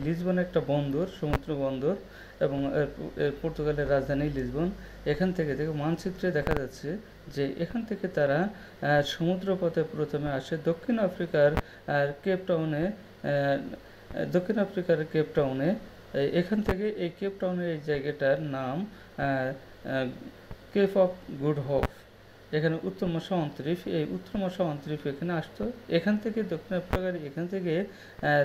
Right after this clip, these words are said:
তারা, আহ, প্রয়োজনীয় রসদ, আহ, খাবার, সবজি এগুলো, আহ, সংগ্রহ করতো এবং এখান থেকে তারা আবার নৌপথে, আহ, এসে এই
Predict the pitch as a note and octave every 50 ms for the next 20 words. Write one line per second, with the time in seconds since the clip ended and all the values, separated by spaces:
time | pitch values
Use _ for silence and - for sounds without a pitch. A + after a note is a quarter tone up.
0 | C#3 - D3 C#3 C3+ C#3 D#3+ - - - - - - - - C#3 C#3+ C#3 C3+ C3+
1 | C3+ C3 B2 - - - - - - - - - - - - G3+ F#3+ F#3 F3 F3+
2 | F#3+ F3+ F3+ F#3 F#3+ F#3+ F#3 F3+ F3 - D3 C3+ D3+ D#3+ D#3 D#3 - F3+ D3 D3
3 | F3 A#3 - - - - - - D3+ D3+ D3 D3 C#3+ C#3+ D3 C#3+ C3+ C#3 - -
4 | - - - - - - E3 D3+ C3+ C#3 C#3+ D3+ D#3 - - - - - - -
5 | - - D#3+ C#3+ C3+ C3+ - - C#3+ D3+ E3+ F3+ - - - - - D3+ D#3 D#3+
6 | D#3+ F3+ F3 F3+ F3+ F#3 F3+ - - - - - - - - D3 D3 D3 C#3+ C#3
7 | - - F3 D#3 D#3 E3 F3 F3 F3+ F#3 F3+ - - F3 F3 D#3 D3+ D3 D3 D3+
8 | - F#3+ F#3 F3+ - F#3 E3+ D3+ C#3+ C#3 C#3+ C#3+ D3+ D#3 - - D3 C#3+ D3+ E3+
9 | E3 D#3 D#3 F3+ G3+ - - - - - - D3 D#3 E3+ F3+ F3+ - F3+ F3+ -
10 | F#3 G#3 A#3+ - - - - - - - C3+ C#3 C3+ C3+ C3 C3 C3 C3 - -
11 | - - - - - D#3 D#3+ D#3 - - D#3+ D3 E3 G#3+ - - - - - -
12 | C#3 C#3+ C#3 C#3 C3+ B2+